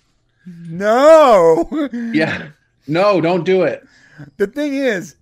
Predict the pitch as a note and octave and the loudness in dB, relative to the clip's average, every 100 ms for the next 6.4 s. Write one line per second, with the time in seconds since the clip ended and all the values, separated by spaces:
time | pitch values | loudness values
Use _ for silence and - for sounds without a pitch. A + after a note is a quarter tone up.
0 | _ G3+ G#3 C4 A#3+ F#3 G3+ F#3+ F3 D#3+ | _ -20 -12 -10 -8 -10 -10 -10 -10 -10
1 | B2+ _ _ _ _ _ _ _ - D#3+ | -10 _ _ _ _ _ _ _ -10 -8
2 | D3+ - - F#3 C4+ C4 A#3+ G#3+ G3 F#3 | -8 -12 -14 -8 -8 -6 -8 -8 -10 -12
3 | E3+ B2+ D#3+ A3 A3 G3 D#3+ D3 _ - | -14 -16 -12 -10 -10 -10 -12 -16 _ -14
4 | D#3 A3 C4+ A#3+ - A#3+ A#3+ D3 C#3+ D3 | -10 -8 -6 -8 -6 -6 -6 -8 -12 -14
5 | D3 D#3 D#3+ G3+ A3 G3+ F#3+ E3+ C3 E3 | -14 -12 -10 -10 -10 -10 -12 -14 -8 -8
6 | G3+ F#3+ D3+ C3+ | -8 -12 -16 -18